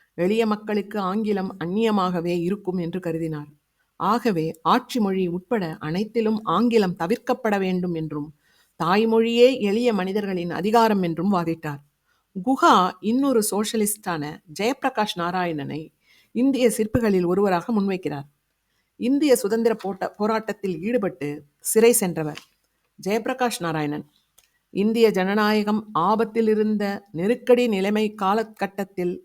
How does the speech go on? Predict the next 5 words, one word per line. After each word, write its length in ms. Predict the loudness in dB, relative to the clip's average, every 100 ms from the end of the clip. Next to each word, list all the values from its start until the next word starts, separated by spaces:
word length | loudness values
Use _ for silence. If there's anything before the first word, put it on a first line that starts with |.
| _ _
களத்தில் 460 | 0 0 0 0 0
இறங்கி 380 | 0 -2 -4 -6 -8
அதை 240 | -8 -4 -4
மீட்டவர் 520 | -4 -6 -6 -8 -8 -12 -8
என்பதாலேயே 800 | -4 -2 0 2 0 -2 -4